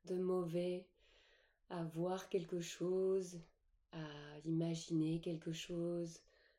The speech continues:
à ressentir quelque chose, juste à être là avec vos sens et à accueillir ce voyage que je vous souhaite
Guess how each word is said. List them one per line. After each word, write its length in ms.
à 140
ressentir 580
quelque 320
chose, 340
juste 520
à 160
être 280
là 280
avec 320
vos 160
sens 580
et 140
à 120
accueillir 500
ce 200
voyage 640
que 120
je 120
vous 180
souhaite 580